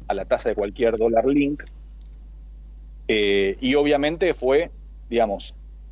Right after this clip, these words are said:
un timoneo, eh, necesario en base al reglamento del producto que hubo que hacer en ese momento, en el dos mil quince, para cumplir con todos los compromisos, ¿no?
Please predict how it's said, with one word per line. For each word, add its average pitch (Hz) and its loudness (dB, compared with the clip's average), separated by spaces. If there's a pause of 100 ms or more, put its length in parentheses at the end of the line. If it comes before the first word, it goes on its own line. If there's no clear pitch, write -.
(140)
un 123 2
timoneo, 123 2 (220)
eh, 101 -2
necesario 120 2 (460)
en 107 -8
base 147 2
al 120 -2
reglamento 131 -2
del 131 -2
producto 160 0
que 127 -4
hubo 127 2
que 147 -4
hacer 120 0
en 117 -2
ese 117 -6
momento, 113 -2
en - -2
el 113 -4
dos 107 -6
mil 120 0
quince, 139 2
para 110 2
cumplir 113 -4
con 113 -2
todos 113 2
los 107 -2
compromisos, 98 -8
¿no? 165 -2